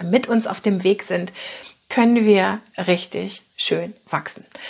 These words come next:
Und diese Möglichkeit hast du bei mir in der Women Life Akademie in dem zweihundertsechzig Tage Kurs.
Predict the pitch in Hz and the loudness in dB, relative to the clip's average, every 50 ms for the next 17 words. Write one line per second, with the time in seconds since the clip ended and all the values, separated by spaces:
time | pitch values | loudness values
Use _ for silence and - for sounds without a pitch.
0 | - - - _ - 208 208 240 233 254 262 240 233 247 254 262 269 - - - | -18 -20 -10 _ 0 2 2 4 6 6 6 8 6 4 4 2 -4 -6 -4 -2
1 | - - - - - - - 226 220 - - - 226 233 233 226 226 233 220 208 | 0 0 0 -2 0 0 0 0 0 -4 -8 -6 -4 -4 -2 -2 -2 -2 -2 -2
2 | - 202 202 202 208 208 202 196 - - 190 185 175 180 185 185 190 190 185 185 | 0 0 2 2 2 4 2 2 0 -2 -4 -2 -2 -2 0 0 0 0 0 2
3 | 175 202 254 269 - - 233 - 247 208 214 214 208 202 190 185 180 180 185 - | 2 2 2 0 -2 -8 -6 -4 -4 -2 0 0 0 0 -2 -2 -6 -6 -8 -10
4 | - - 208 226 226 220 220 214 202 202 202 - - 208 - - - 180 196 208 | -6 -2 0 0 2 0 0 0 -2 -4 -4 -4 -10 -10 -10 -2 0 0 0 0
5 | 220 220 - - 247 254 302 330 | -2 -10 -8 -4 -4 -4 -4 -6